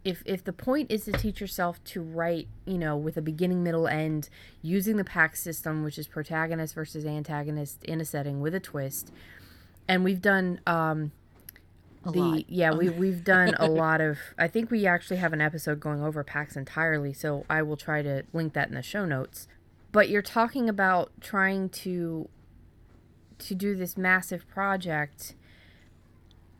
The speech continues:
Speaker 1: Another thing you can do is just break it down into smaller goals.
Speaker 2: Yeah, one thing I would like to emphasize here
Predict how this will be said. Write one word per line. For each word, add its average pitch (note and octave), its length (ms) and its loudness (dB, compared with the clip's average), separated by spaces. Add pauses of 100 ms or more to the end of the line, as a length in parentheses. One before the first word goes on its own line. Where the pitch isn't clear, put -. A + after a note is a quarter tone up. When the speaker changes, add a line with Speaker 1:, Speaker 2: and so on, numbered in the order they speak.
(440)
Speaker 1:
Another G#3 380 4
thing G#3 220 0
you F#3+ 100 0
can F#3 140 -2
do F#3+ 160 0
is F3+ 180 -2
just - 220 -12
break D#3+ 240 -4
it - 80 -14
down D3+ 300 -2
into D#3 260 -8
smaller D#3 400 -6
goals. C#3+ 720 -8
Speaker 2:
Yeah, B3+ 240 0 (280)
one B3 280 2
thing C4+ 180 2
I B3 100 2
would A#3+ 140 -2
like A3+ 180 -6
to - 180 -8
emphasize G#3 580 -4
here D3+ 280 -8